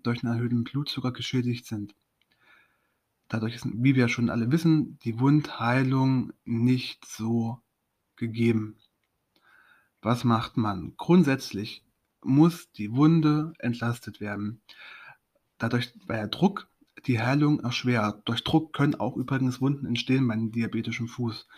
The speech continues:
Und eine gute Entlastung muss vollständig passieren. Es gibt spezielle Schuhe, die das Ganze ermöglichen, aber am allerbesten ist wirklich noch eine vollständige Entlastung,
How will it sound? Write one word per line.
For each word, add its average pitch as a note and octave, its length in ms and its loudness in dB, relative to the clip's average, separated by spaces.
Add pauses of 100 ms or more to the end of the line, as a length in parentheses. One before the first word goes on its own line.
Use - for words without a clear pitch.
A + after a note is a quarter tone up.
(520)
Und A#2+ 320 2
eine B2 140 0
gute E3 220 8
Entlastung B2+ 600 0 (600)
muss B2 240 2
vollständig B2+ 680 2
passieren. G#2+ 520 -6 (380)
Es - 200 -8
gibt - 420 2 (460)
spezielle B2 600 0
Schuhe, G3+ 520 4 (160)
die D3 80 4
das C#3+ 200 -2
Ganze C#3+ 300 -2
ermöglichen, C3+ 800 0
aber - 260 -4
am A#2 140 -4
allerbesten C3 640 0
ist - 140 -16
wirklich C3 340 0
noch B2 100 -4
eine A2+ 140 -6
vollständige B2+ 600 0
Entlastung, A2+ 520 -4